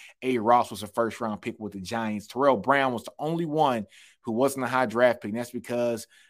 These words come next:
um, he had an off the field incident after, uh, the season was over, puts his draft stock down. But I think Terrell Brown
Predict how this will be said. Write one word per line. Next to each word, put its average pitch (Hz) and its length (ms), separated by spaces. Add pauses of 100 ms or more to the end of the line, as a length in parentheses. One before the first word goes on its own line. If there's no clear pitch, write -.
um, 110 540 (440)
he 139 140
had 123 340 (100)
an 113 220 (180)
off 139 280
the 139 100
field 135 380
incident 123 640 (440)
after, 123 680
uh, 117 160
the 113 220
season 117 340
was 107 180
over, 107 360
puts 151 300
his 123 120
draft 117 320
stock 110 220
down. 110 320 (220)
But 131 80
I 127 100
think 131 200
Terrell 123 340
Brown 113 560